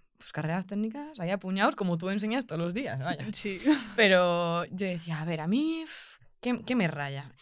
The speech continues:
Speaker 1: Y yo empecé como a tener como preguntas existenciales, porque te lo juro que eran súper existenciales. Y yo decía, "Tío, yo estoy en mi casa y, y llamo a mi madre por teléfono y mi madre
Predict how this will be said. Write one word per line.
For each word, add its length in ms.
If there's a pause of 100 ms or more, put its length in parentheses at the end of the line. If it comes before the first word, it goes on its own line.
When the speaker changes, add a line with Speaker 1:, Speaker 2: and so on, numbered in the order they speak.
(160)
Speaker 1:
Y 100
yo 100
empecé 340
como 200
a 60
tener 220
como 340
preguntas 420
existenciales, 640
porque 240
te 100
lo 100
juro 180
que 60
eran 180
súper 240
existenciales. 760 (360)
Y 60
yo 60
decía, 340
"Tío, 220
yo 100
estoy 220
en 80
mi 100
casa 280 (680)
y, 440 (260)
y 100
llamo 220
a 20
mi 140
madre 320
por 180
teléfono 440 (640)
y 80
mi 80
madre 180